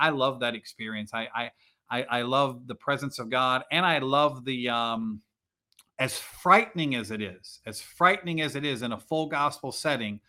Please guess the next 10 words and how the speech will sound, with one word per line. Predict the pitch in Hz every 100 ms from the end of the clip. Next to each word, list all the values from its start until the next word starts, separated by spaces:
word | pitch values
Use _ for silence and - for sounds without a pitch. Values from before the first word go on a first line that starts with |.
| -
<laughs> | - - 165
um, | - - 156 - 165 - - - _ -
I | 143 143
love | 135 143 160 165 151 131
the, | 139 139 147
um, | 127 127 123 120 117 117 - _ _ _ 113
the, | 110 117 117 110
the | 120 - _
unknown | 160 175 165 160 165 160 151
nature | 147 151 147 - 120 101